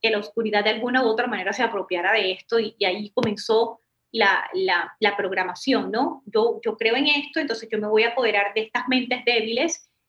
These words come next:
y allí, cuando ya fueron perdiendo de pronto esa conexión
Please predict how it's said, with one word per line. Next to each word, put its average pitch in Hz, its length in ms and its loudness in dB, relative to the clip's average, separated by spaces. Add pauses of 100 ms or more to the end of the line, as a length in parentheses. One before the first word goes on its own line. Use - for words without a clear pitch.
y 226 60 2
allí, 233 500 0 (300)
cuando 220 180 0
ya 202 160 0
fueron 254 280 2
perdiendo 240 560 0
de 214 80 0
pronto 202 280 -8
esa 240 160 -6
conexión 214 920 -2